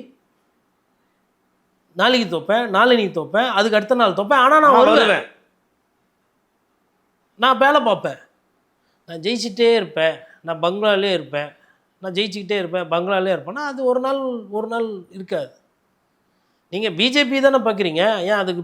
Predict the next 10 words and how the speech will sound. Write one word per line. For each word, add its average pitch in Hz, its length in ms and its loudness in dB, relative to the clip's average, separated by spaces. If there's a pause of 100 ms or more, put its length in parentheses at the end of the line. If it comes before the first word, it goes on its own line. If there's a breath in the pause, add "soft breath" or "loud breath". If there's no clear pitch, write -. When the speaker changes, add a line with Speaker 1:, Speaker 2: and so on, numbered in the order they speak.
Speaker 1:
பின்னாடி 254 300 2
அதிமுகன்னு 214 640 -4
ஒண்ணு 170 140 -6
இருக்கே, 156 220 -12 (400)
அது 165 80 -18 (100)
திராவிட 208 300 0
கட்சி 170 240 -12
தானே. 151 240 -14 (800)
அதை 190 100 -2 (160)
பார்த்தீங்கன்னா 254 420 2